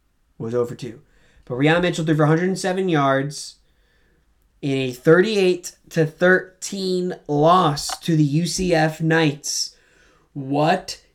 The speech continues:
an ugly game by the defense, by the offense, by everyone.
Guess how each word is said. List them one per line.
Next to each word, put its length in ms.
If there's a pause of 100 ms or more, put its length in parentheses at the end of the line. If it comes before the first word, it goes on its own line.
(140)
an 420
ugly 1120 (260)
game 1120 (580)
by 280
the 100
defense, 1080 (240)
by 280
the 160
offense, 840 (840)
by 280
everyone. 920